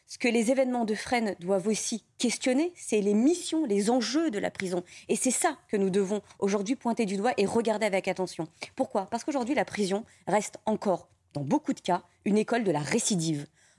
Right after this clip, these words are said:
Un lieu où il fait bon apprendre à comment devenir un grand délinquant, un grand bandit.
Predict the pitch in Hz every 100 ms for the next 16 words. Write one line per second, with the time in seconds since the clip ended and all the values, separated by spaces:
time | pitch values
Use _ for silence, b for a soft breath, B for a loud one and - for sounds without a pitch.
0 | - 240 240 233 320 381 _ _ _ 262
1 | 311 - _ _ 240 - 254 254 294 -
2 | 220 254 233 220 254 220 196 240 196 202
3 | - - - 226 208 185 185 185 196 -
4 | 202 185 208 240 196 185 156